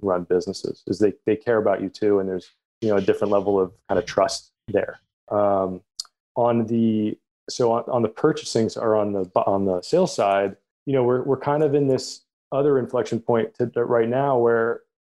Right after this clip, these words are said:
we've, we're doing really well in natural and we have some good conventional data as well.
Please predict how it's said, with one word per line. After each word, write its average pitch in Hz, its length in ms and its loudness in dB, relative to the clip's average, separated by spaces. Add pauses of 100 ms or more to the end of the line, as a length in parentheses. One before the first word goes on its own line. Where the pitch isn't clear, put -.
(140)
we've, 123 380 2 (300)
we're 127 120 0
doing 139 240 0
really 120 220 2
well 110 180 4
in 98 60 -2
natural 120 580 0 (160)
and 104 500 2 (120)
we 110 120 0
have 120 220 2
some 107 480 -4 (120)
good 113 220 4
conventional 98 460 -2
data 90 220 2
as - 100 -6
well. 95 360 -2